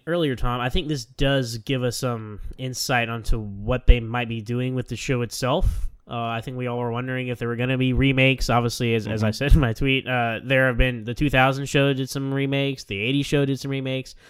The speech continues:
Speaker 1: the movie was three-fourths remakes. Um,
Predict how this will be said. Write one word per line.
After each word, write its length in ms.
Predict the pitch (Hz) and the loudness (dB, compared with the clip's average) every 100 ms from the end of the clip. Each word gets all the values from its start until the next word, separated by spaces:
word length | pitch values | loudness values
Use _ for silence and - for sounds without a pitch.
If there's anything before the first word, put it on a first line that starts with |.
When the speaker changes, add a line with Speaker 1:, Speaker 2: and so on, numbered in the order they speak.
| _ 113 | _ -10
Speaker 1:
the 100 | 104 | -4
movie 800 | 110 156 180 190 190 190 - - _ _ _ _ - | 8 10 12 10 6 4 0 -10 _ _ _ _ -4
was 240 | 135 143 | 2 2
three-fourths 540 | - 156 151 156 160 - | 4 4 6 6 6 2
remakes. 640 | 165 170 175 - - - - _ _ _ - | 0 0 -2 -4 -10 -14 -20 _ _ _ -10
Um, 760 | 151 135 139 143 139 131 123 | -6 -6 -6 -6 -6 -8 -12